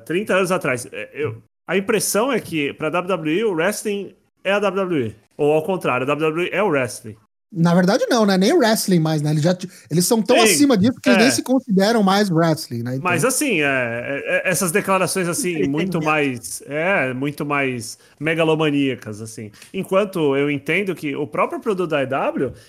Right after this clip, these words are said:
Speaker 1: ele é uma coisa que é todo lugar. Tem sangue exagerado, sem motivo, tem galhofa, tem, às vezes, tudo no mesmo programa, né?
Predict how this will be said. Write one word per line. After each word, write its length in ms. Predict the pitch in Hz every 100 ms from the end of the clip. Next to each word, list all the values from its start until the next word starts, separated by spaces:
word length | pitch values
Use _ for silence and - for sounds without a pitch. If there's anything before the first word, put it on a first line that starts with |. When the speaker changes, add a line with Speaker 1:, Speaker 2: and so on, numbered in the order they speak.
| -
Speaker 1:
ele 160 | 156 180
é 40 |
uma 160 | 185 190
coisa 220 | 208 220
que 80 | 262
é 40 |
todo 400 | 254 - - 269
lugar. 460 | 277 320 247 139 120
Tem 180 | 196 202
sangue 1120 | - 208 196 180 156 143 135 123 120 117 117
exagerado, 840 | 127 151 139 156 147 160 131 123 117
sem 180 | - 139
motivo, 680 | 143 - 196 185 170 175 175 - _ _
tem 800 | 160 160 151 135 123 117 117 120
galhofa, 800 | 147 139 156 185 143 - 160 147
tem, 460 | - 143 151 139 139
às 120 | 139
vezes, 140 | 214
tudo 160 | 254 262
no 60 |
mesmo 220 | 262 247 247
programa, 480 | 269 233 247 190
né? 160 | 117